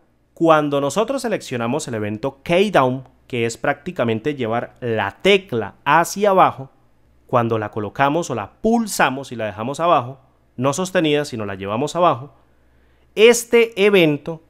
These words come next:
sí es capaz de detectar todo el juego de caracteres ansi y el juego de caracteres ascii, que incluye todas las teclas imprimibles que corresponden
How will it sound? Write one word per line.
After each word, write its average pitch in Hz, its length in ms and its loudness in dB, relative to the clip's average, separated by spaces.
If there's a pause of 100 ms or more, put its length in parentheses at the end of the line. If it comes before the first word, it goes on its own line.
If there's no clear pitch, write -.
(140)
sí 202 400 0
es 202 180 0
capaz 123 600 -2 (100)
de 117 240 -2
detectar 117 800 -2 (440)
todo 220 420 4
el 185 100 0
juego 175 460 2
de 165 100 -2
caracteres 139 540 -4
ansi 156 380 0 (460)
y 226 300 0
el 120 140 -2
juego 135 380 0
de 135 100 0
caracteres 110 500 -6
ascii, 208 340 0
que 127 220 -4
incluye 135 680 -4 (120)
todas 123 400 2 (100)
las 113 240 -4
teclas 143 340 0
imprimibles 156 540 0
que 120 140 -8
corresponden 117 720 0